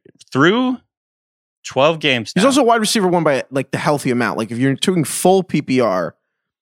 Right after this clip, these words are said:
Speaker 2: he's the wide receiver, like, he's f-, more than five points between number one and number two, which is the same as, like, number two and, like, two, four, six. Like, that's the gap between, like, number two and, like, number thirteen.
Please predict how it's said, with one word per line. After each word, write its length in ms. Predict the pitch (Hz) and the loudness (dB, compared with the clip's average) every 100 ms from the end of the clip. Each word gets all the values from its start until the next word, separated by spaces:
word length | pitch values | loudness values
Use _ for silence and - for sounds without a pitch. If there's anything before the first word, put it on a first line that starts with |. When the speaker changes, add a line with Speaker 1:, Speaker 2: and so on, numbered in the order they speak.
| _ _ | _ _
Speaker 2:
he's 500 | - 143 139 120 - - _ _ - | -6 -2 0 0 -4 -8 _ _ -2
the 80 | |
wide 240 | 127 143 147 | 2 4 2
receiver, 460 | 139 143 127 110 - - | -2 -2 -2 -4 -12 -4
like, 200 | 120 - _ | -4 -4 _
he's 240 | 127 139 - | -2 -2 -2
f-, 140 | - | -4
more 260 | 143 143 160 | 2 2 2
than 160 | 139 | 0
five 400 | 123 - 131 127 | -2 0 0 -2
points 300 | - 123 113 | -4 -4 -4
between 320 | - - 117 110 | -10 -8 -4 -2
number 240 | 110 104 | -2 -4
one 280 | 101 107 107 | -2 -2 0
and 80 | 104 | -2
number 200 | 98 98 | -2 -4
two, 420 | - 117 143 156 _ _ _ | 0 2 0 -4 _ _ _
which 200 | - 123 | -2 0
is 100 | 117 | 0
the 80 | 120 | -2
same 320 | - 131 123 | 0 2 2
as, 140 | 117 104 | 0 -2
like, 280 | 104 - 113 | -4 -6 -2
number 260 | 113 107 | 0 0
two 340 | 107 - 117 110 | -2 2 2 2
and, 120 | 95 | 0
like, 280 | 98 92 - | -4 -6 -8
two, 460 | 104 92 90 85 _ _ _ _ _ | -6 -2 -4 -6 _ _ _ _ _
four, 560 | 92 92 92 95 - _ _ - | -4 0 0 -2 -4 _ _ -12
six. 480 | - - 95 90 - | -4 0 0 0 -2
Like, 200 | 104 101 _ - | -2 -2 _ -4
that's 180 | 117 | -2
the 100 | - | 0
gap 220 | 113 107 - | 0 0 -2
between, 260 | - 110 | -4 -4
like, 220 | 101 95 | -4 -4
number 220 | 110 107 107 | -4 -2 -2
two 140 | 113 | 0
and, 60 | 101 | 0
like, 160 | 98 | -2
number 200 | 98 - | -4 -6
thirteen. 540 | - 90 - 98 107 | -4 -6 -4 -2 -2